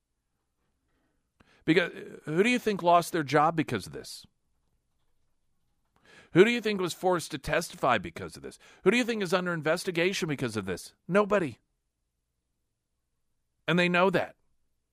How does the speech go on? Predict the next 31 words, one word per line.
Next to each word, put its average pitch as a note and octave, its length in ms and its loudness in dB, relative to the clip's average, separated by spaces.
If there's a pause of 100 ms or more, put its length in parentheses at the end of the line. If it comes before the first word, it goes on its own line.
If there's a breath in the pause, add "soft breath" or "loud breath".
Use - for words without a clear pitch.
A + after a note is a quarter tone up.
(800)
Are C#3+ 80 4
we E3 160 4
really F3 500 2
so F3+ 360 0
naive D#3 760 -6 (920 soft breath)
as C#3+ 180 0
to D#3+ 100 -4
believe C#3 440 0
that A2 140 -6
this A#2+ 180 -4
is A2 120 -8
yet A2+ 280 0
another A2 720 0
coincidence F#2+ 1000 -8 (840 soft breath)
in C3 160 2
which B2 300 0
government C#3+ 440 0
screws A#2+ 460 -4
up, B2 260 2 (720 soft breath)
and A2+ 120 0
when A#2+ 100 2
it A#2 100 -2
comes A#2+ 360 -4
to G#2 400 -2
the G2+ 100 -6
electoral G2+ 520 -2
process, C#3+ 600 -2
when A2 140 -4
it G2 80 -10
comes G2+ 320 -6
to G2+ 380 -6